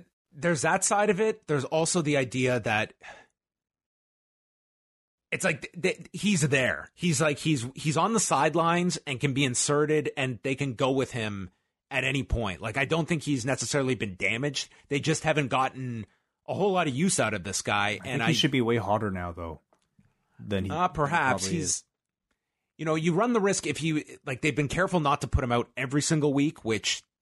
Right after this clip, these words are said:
Speaker 1: may-, maybe just because they don't have the program for him now, but they realize that
Speaker 2: That's
Speaker 1: they've got
Speaker 2: all,
Speaker 1: something
Speaker 2: that's every month,
Speaker 1: great with
Speaker 2: though,
Speaker 1: this
Speaker 2: John.
Speaker 1: guy.
Speaker 2: He nev-, the, he, they never have the program for him. He's never had a program, period.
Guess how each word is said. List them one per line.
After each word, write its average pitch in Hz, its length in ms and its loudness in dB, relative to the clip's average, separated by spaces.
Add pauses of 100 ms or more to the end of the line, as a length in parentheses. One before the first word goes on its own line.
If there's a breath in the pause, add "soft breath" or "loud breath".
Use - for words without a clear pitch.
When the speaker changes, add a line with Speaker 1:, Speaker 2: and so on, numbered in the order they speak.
(500)
Speaker 1:
may-, 165 140 -6
maybe 190 240 2
just 196 220 0
because 180 240 0
they 160 160 0
don't 143 340 -2
have 120 560 0
the 117 60 -12
program 135 500 0
for 92 160 -4
him 85 100 -8
now, 90 380 -4
but 104 260 -2 (260)
they 123 120 -2
realize 110 600 0
that 107 180 -2
Speaker 2:
That's 131 120 -6
Speaker 1:
they've 110 120 -8
got 120 100 2
Speaker 2:
all, - 80 2
Speaker 1:
something 151 260 2
Speaker 2:
that's 113 80 -4
every 139 200 2
month, 113 100 0
Speaker 1:
great 139 180 0
with 151 140 -2
Speaker 2:
though, 104 60 -6
Speaker 1:
this 92 80 -2
Speaker 2:
John. 98 80 -2
Speaker 1:
guy. 85 160 -2
Speaker 2:
He 117 60 -2
nev-, 107 340 -2
the, 110 80 -6
he, 147 260 -6
they 120 240 0
never 131 400 4
have 92 260 -2
the 92 80 -18
program 87 400 -10
for 85 120 -12
him. 85 280 -16
He's 143 220 -4
never 127 300 2
had 139 180 2
a 98 40 0
program, 117 420 -4
period. 131 460 -2